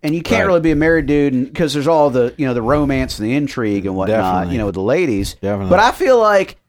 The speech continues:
Speaker 1: how can Matt be so selfish to not even try to be a double O agent
Speaker 2: Right.
Speaker 1: when the rest of us would have so much fun with that occurring?
Speaker 2: Thank you.
Speaker 1: Right?
Speaker 2: Thank you. Well, I think that's absolutely right because,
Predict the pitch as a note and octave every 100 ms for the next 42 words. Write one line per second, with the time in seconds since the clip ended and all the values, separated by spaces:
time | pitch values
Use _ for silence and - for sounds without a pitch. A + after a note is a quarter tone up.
0 | _ - - A#3 D4 - A3 A3 G#3 G3
1 | F3+ F3+ E3 - F#3+ G#3+ E3 C#3+ D#3+ E3
2 | E3 C#3+ C3 - F3+ A#3+ G3+ C3+ A#2+ C3
3 | B2+ A#2+ A#2 A2+ G2+ F#2+ A2 A#2+ F#2+ F2+
4 | - D#3 F3 F#3 A#3+ - G3 - F3 F3+
5 | - G3 F#3 F3+ - - A3 A#3+ F#3+ E3
6 | E3 E3 D3+ A#3 D4+ A#2+ F2+ G2+ F#2+ F#2+
7 | E2 F2 - - - A2 D#3+ G#3 - _
8 | B2 E3+ - E3 C#3+ D#3 E3 E3+ D#3 D3
9 | E3 D#3 C#3+ D#3+ C#3 A#2 D#3 C3+ _ _
10 | _ _ - A#2+ - C3+ B2+ B2 A#2